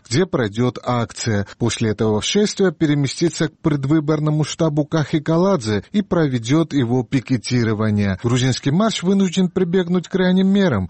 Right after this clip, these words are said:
поскольку власти злодейски нарушили обещание,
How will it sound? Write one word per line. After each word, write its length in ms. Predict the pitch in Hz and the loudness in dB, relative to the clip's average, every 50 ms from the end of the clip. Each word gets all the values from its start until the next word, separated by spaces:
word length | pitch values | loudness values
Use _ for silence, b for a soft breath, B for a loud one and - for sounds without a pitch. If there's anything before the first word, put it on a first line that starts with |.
| B B | B B
поскольку 440 | - 120 - - 135 117 101 - 110 | -6 -4 -2 -2 -2 -2 -2 -2 -2
власти 380 | 110 147 196 214 - - - 120 | 0 2 2 0 0 -2 -2 -2
злодейски 580 | 104 113 147 160 156 165 196 190 - - - | 0 0 0 0 2 2 0 0 0 0 0
нарушили 500 | 170 160 165 165 170 156 - - 170 156 | 0 2 2 2 0 0 0 0 2 2
обещание, 760 | 160 160 156 160 160 - - 202 196 190 160 117 101 92 90 | 2 2 0 0 -2 0 0 2 2 2 2 2 0 0 -2